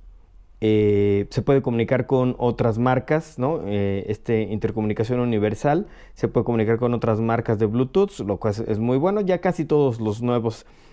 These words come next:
a través de actualizaciones de firmware pueden hacer eso, pero este ya lo trae. Y también se puede compartir música de casco a casco.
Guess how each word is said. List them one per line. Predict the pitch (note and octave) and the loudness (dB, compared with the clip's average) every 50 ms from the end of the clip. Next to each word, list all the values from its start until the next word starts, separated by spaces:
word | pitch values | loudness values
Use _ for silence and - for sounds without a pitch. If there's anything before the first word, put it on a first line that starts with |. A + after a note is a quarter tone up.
| - - - | -18 -8 -2
a | G#2+ G#2 | -2 0
través | - A#2 A2+ A2 A#2 A#2+ A#2 | 2 2 2 4 4 2 2
de | A#2+ B2+ A#2+ A2 | 4 4 4 4
actualizaciones | G#2 - A#2 G#2+ G2 G#2+ G2+ A#2+ A#2+ A2+ G#2+ | 2 2 0 -2 0 0 -2 0 0 0 2
de | G#2 G#2 | 0 0
firmware | - - B2 A#2 A#2+ A#2 A#2 A2 G2+ - | 0 0 -2 -2 0 2 2 0 0 0
pueden | A#2+ A2+ A2 G#2 G#2 | 0 0 2 2 -2
hacer | F#2 - B2 B2 C3+ | -2 0 0 0 2
eso, | C#3 - - C#3+ D3 - | 2 2 0 0 0 0
pero | A2+ F#2+ F#2+ G2 | 0 2 2 2
este | G#2 - - - F#2+ | 0 0 0 -2 0
ya | F2+ A2 A2 | 0 2 2
lo | G#2+ G2 | 0 0
trae. | F#2 - C#3+ D#3+ G#3+ C#4 - - - - - - - | 0 0 0 0 0 0 -4 -8 -20 -20 -14 -4 0
Y | - F3+ E3+ | 0 0 2
también | - F3 E3 D#3+ E3 F3+ | 2 0 2 2 0 0
se | F3 F3 | 0 -2
puede | D#3 - D3+ C#3+ C#3 | -2 0 0 0 2
compartir | - C#3 A#2+ A2 - A2+ A2+ - C3+ B2+ | 2 0 0 0 0 0 0 2 0 2
música | C3 C3 C3 C3 C3 - - G2 | 2 0 0 -2 -2 0 0 0
de | F#2 F2+ - | 0 0 0
casco | - G#2+ G2+ - - - | 0 -2 -2 -2 -4 -6
a | D#2+ D2+ | -6 -6
casco. | - - - - - - - - | -4 -8 -8 -8 -10 -16 -18 -20